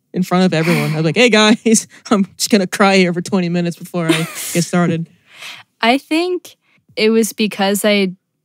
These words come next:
Speaker 2: I wasn't making music for years and then decided to start performing. Like I said earlier, my first performance was literally just because I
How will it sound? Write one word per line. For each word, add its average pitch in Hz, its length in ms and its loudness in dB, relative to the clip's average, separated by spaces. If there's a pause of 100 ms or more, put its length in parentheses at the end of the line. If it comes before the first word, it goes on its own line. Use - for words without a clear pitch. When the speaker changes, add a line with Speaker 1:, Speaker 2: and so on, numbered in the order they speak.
(120)
Speaker 2:
I 214 120 2
wasn't 277 340 4
making 202 400 2
music 202 420 0
for 202 220 -4
years 202 580 2
and 190 140 2
then 175 160 0
decided 180 580 -2
to 180 60 -6
start 175 300 -6
performing. 180 760 -2 (640)
Like 202 240 -2
I 208 60 0
said 202 260 -2
earlier, 196 540 0
my 185 180 0
first 196 320 -4
performance 190 640 -2
was 180 220 -6
literally 175 720 -2
just 175 380 -6
because 170 580 -6
I 165 240 -8